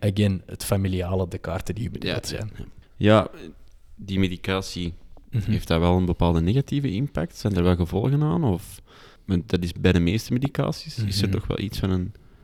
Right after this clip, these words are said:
Speaker 2: een, een maar, zal ik zeggen. Is dat bij die medicatie ook? En mag je die zo lang nemen als je wilt, of maar voor een bepaalde tijd?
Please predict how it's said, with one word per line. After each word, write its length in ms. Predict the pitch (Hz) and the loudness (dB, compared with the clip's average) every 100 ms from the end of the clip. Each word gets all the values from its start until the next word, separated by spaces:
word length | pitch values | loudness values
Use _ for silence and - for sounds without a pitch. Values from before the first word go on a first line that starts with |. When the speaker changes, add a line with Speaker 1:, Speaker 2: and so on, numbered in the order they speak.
| - _ _ - | -20 _ _ -14
Speaker 2:
een, 220 | - 85 92 | -6 -2 0
een 120 | 87 | 2
maar, 360 | 85 107 - - | 4 2 0 -4
zal 140 | 120 | 0
ik 100 | 127 | 0
zeggen. 360 | 127 127 139 101 - | 0 -2 -4 -4 -8
Is 100 | 90 | -2
dat 180 | 90 | 0
bij 120 | 90 90 | 2 0
die 160 | 101 | 2
medicatie 560 | 117 123 - 110 - - | 0 0 -2 -2 -2 -2
ook? 180 | 139 - | 0 2
En 300 | 92 92 87 | 2 2 0
mag 160 | 90 | 0
je 60 | 95 | 0
die 600 | 90 87 87 85 - 82 - - - - | 0 0 0 -2 -4 -6 -10 -20 -20 -18
zo 140 | - - | -4 2
lang 140 | 95 | 4
nemen 260 | 98 101 98 | 6 6 6
als 140 | 95 | 4
je 80 | 95 | 2
wilt, 300 | 92 107 117 | 6 6 6
of 120 | - | 2
maar 160 | 98 90 | 4 6
voor 100 | 92 | 6
een 100 | 90 | 4
bepaalde 420 | 90 - 95 90 - | 2 0 -2 -2 -2
tijd? 260 | 104 104 | 0 0